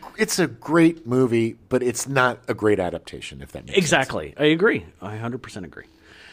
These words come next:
Speaker 2: Uh, King's family then returned to Auburn, Maine in nineteen seventy-five, where he completed The Stand,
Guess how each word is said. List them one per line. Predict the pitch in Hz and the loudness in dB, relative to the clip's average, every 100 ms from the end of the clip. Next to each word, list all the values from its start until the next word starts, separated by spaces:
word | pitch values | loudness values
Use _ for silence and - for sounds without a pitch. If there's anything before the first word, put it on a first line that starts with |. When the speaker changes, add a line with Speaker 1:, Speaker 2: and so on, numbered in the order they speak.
| - _ | -20 _
Speaker 2:
Uh, | 131 135 135 | 2 4 4
King's | - 220 - | 2 2 2
family | 208 202 190 | 0 4 4
then | 165 214 | 4 4
returned | 196 156 220 381 285 | 2 0 -2 2 2
to | |
Auburn, | 117 127 123 113 113 | 4 4 2 0 0
Maine | 143 151 120 131 | 2 2 0 -2
in | 117 120 | -2 -4
nineteen | 120 - 123 | -4 -6 -8
seventy-five, | 113 117 175 190 175 | -6 -6 -2 0 0
where | 127 | -2
he | 120 | -4
completed | 113 110 156 131 104 | -8 -6 -4 -4 -6
The | |
Stand, | 104 - - 147 240 131 110 175 - | -8 -8 -2 0 2 0 0 -2 -4